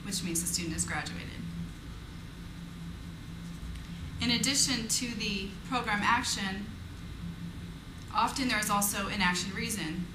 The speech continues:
though it is not mandatory. In this case, the program action is plan change. So on twelve three two thousand seven, the student changed their major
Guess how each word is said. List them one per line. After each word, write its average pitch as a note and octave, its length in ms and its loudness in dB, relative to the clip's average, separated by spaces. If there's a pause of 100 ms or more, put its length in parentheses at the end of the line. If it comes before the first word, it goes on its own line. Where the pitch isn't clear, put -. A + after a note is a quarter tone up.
(340)
though G3 140 0
it F#3+ 100 0
is F3+ 120 2
not F3 240 2
mandatory. F3 600 -2 (1200)
In G#3+ 100 0
this D4 200 6
case, - 520 0 (1000)
the - 80 -6
program A#3+ 360 2
action G3+ 320 4
is G3+ 100 2
plan G#3 340 0
change. - 460 0 (120)
So - 220 -2
on G3+ 180 4
twelve C#4 340 0
three A#3+ 160 -4
two A3 140 -4
thousand F#3 320 0
seven, E3+ 560 4
the F3 60 2
student B3 380 0 (1000)
changed G3 540 2
their A3 160 4
major F#3+ 520 0